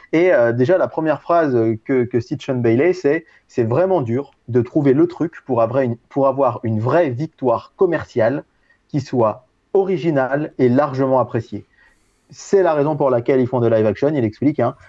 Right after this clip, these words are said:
lorsqu'on fait quelque chose d'original, très souvent,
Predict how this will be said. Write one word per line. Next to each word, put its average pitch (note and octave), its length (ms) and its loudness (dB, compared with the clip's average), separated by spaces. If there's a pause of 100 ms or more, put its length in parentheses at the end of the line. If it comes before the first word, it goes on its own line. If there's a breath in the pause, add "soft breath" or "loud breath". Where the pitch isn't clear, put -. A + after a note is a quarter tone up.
(100)
lorsqu'on A#2+ 320 -2
fait C3+ 120 0
quelque C3 140 0
chose A#2 220 0
d'original, B2 720 0 (840)
très C#3 200 -2
souvent, A#2+ 400 -2